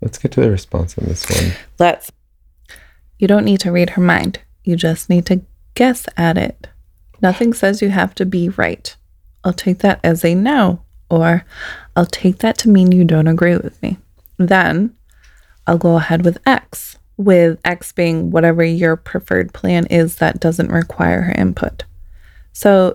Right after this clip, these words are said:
Speaker 2: just let me know if you have something else in mind. Done. That way you have an answer.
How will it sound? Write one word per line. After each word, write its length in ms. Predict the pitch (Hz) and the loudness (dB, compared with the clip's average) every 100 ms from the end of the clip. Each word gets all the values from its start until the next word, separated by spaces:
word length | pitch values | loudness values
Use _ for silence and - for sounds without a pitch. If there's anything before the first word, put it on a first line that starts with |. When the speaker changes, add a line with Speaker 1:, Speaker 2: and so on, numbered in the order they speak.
| - | -2
Speaker 2:
just 260 | 185 185 - | 0 0 0
let 100 | - | 0
me 120 | 196 | 0
know 240 | 180 165 | 2 0
if 220 | 165 170 | 0 -2
you 80 | 175 | 0
have 140 | 165 170 | -2 0
something 360 | 160 165 160 | -4 -2 -2
else 200 | 160 160 | -2 -2
in 120 | 165 160 | -2 0
mind. 380 | - - - - _ _ - - - _ _ - | 0 -4 -6 -20 _ _ -20 -20 -20 _ _ 0
Done. 320 | 269 185 170 _ _ - | 2 2 -4 _ _ -4
That 180 | 165 185 | -2 0
way 160 | 202 | 0
you 80 | 214 | 2
have 180 | 202 180 | 2 2
an 80 | 196 | 4
answer. 440 | 233 240 190 | 2 0 -6